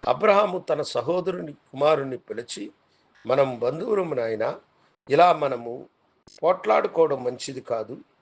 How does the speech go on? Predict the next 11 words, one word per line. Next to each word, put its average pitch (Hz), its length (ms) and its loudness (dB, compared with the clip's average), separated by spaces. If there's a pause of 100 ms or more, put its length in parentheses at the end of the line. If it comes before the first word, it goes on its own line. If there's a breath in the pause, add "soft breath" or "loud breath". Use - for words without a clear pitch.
(160)
ఇదిగో, 160 420 0 (500)
నీవు 196 320 -2
నన్ను 160 300 2
విడిచిపెట్టి 165 920 -6 (800)
నీకేది 175 520 2
కావాలనో 151 680 2 (500)
దానిని 170 420 2
తీసుకుని 185 520 -6
వెళ్ళమని" 135 580 -2
అబ్రహాం 117 520 -2
అన్నాడు. 92 320 -8